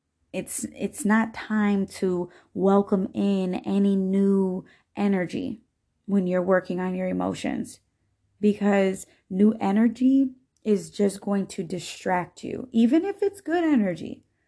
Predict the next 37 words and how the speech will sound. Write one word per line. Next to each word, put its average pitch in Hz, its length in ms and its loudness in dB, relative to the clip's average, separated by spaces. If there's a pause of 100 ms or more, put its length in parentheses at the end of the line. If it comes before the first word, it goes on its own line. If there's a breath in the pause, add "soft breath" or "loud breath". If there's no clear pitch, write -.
(340)
It's, 220 220 -4
it's 226 240 0
not 254 240 4
time 240 320 4
right 165 160 -4
now. 98 220 -10
Nobody 247 440 6
new, 208 220 2
no, 240 420 6
no 220 200 2
new 262 180 6
friends - 360 -6
right - 180 0
<laughs> - 0 -
now. 214 680 2 (560 loud breath)
It's 202 220 -4
no, 214 300 6
no 220 200 6
time 233 300 6
for 190 160 2
that, 165 380 0 (240 soft breath)
because 202 300 2
that's 202 220 4
just 254 160 0
gonna 226 180 4
prolong 180 760 -2 (320)
your 190 200 0
greater 180 400 2
achievements. - 800 -8 (180)
New 208 200 4
energy 196 540 -2
is 180 80 -8
going 180 240 -8
to 185 100 -8
pro-, 175 360 -8 (120)
prolong 175 520 -2
you. 170 380 -4